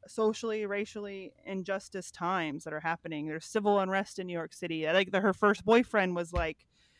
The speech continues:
you know, uh, really, he didn't like that she f-,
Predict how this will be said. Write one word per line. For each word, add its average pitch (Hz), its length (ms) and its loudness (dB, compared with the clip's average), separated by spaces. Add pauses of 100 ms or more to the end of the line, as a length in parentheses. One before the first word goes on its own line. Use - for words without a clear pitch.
(240)
you 180 100 -2
know, 151 380 0 (1000)
uh, - 640 -6 (1300)
really, 208 360 2
he 277 140 8
didn't 311 180 8
like 285 180 12
that - 140 8
she 277 360 4
f-, - 160 -12